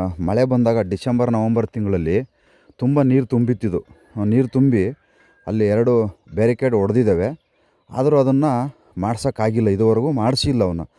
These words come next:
ಅದರಿಂದ ನೀರೆಲ್ಲ ಹೊಂಟೋಗೈತೆ. ಆ ನೀರು ಇದ್ದಿದ್ರೆ ಇವತ್ತು ದನ ಕರುಗಳಿಗೆ, ಆ, ಪ್ರಾಣಿ ಪಕ್ಷಿಗಳಿಗೆ ಕುಡಿಯೋಕ್ಕೆ ನೀರಾಗೋದು.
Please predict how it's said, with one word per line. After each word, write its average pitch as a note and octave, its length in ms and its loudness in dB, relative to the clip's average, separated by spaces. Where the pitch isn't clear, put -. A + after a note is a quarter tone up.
ಅದರಿಂದ A#2 260 0
ನೀರೆಲ್ಲ B2+ 480 2
ಹೊಂಟೋಗೈತೆ. A#2 720 0
ಆ A2+ 60 -2
ನೀರು D#3 300 2
ಇದ್ದಿದ್ರೆ C#3+ 300 0
ಇವತ್ತು B2+ 580 -2
ದನ C3+ 180 2
ಕರುಗಳಿಗೆ, A#2+ 640 0
ಆ, G#2 200 -2
ಪ್ರಾಣಿ B2 320 0
ಪಕ್ಷಿಗಳಿಗೆ B2 640 0
ಕುಡಿಯೋಕ್ಕೆ A2+ 380 -4
ನೀರಾಗೋದು. G2+ 500 0